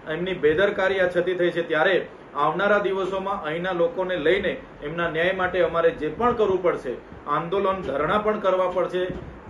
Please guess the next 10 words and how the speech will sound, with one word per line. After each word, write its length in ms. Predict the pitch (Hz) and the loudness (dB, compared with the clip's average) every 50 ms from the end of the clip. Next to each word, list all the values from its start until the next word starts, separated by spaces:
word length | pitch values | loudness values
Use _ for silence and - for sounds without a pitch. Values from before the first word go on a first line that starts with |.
| - - | 0 2
છપ્પન, 260 | 165 170 - - 190 | 2 2 4 2 0
અ, 300 | 202 196 165 151 151 135 | 0 2 4 4 4 4
છપ્પન 360 | - - 160 156 - 196 185 180 | 4 2 0 0 2 -2 -2 0
નંબર 300 | 185 180 180 175 175 165 | 0 -2 0 0 0 0
નેશનલ 320 | 165 151 151 165 165 160 | -2 -4 -4 -4 -2 0
હાઈવે 180 | 156 160 160 160 | 0 2 0 0
પર 140 | 156 160 | 0 -2
તો 140 | - - - | -4 -4 -6
કરીશું, 460 | - - 156 123 - - - 147 127 113 - - - - - - - - - - | -2 2 2 2 2 0 -4 -8 -10 -12 -14 -18 -20 -20 -20 -20 -20 -12 -4 0
પણ 180 | 175 196 226 | 0 0 0